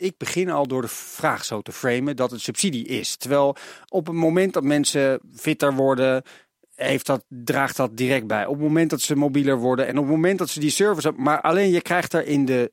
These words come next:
eurokant, en daarom vind ik het aardig om de vraag even andersom te stellen. In de eurokant krijg je er niks voor terug. Daardoor heb je een soort van subsidie nodig. Maar de baten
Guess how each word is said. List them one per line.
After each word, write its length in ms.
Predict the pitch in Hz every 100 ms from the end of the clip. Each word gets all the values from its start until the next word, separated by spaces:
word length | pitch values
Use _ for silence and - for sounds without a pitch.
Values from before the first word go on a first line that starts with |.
| _
eurokant, 680 | 208 247 147 - 120 143 139
en 60 |
daarom 200 | 135 139
vind 160 | 131 127
ik 60 | 120
het 80 | -
aardig 240 | 143 131
om 120 | 131
de 80 | 123
vraag 320 | - 135 120
even 240 | 131 117 127
andersom 380 | 123 123 185 180
te 100 | -
stellen. 340 | 120 104 131
In 100 | 143
de 100 | 143
eurokant 500 | 185 160 143 139 135
krijg 320 | - 170 160
je 80 | 139
er 80 | 127
niks 180 | 135 -
voor 120 | 131
terug. 260 | 160 190 131
Daardoor 360 | 135 147 127
heb 100 | 120 -
je 40 |
een 60 | -
soort 200 | 127 -
van 100 | 165
subsidie 360 | 131 - 175
nodig. 220 | 170 165 147
Maar 160 | 147
de 60 | 131
baten 640 | 113 165 208 127 117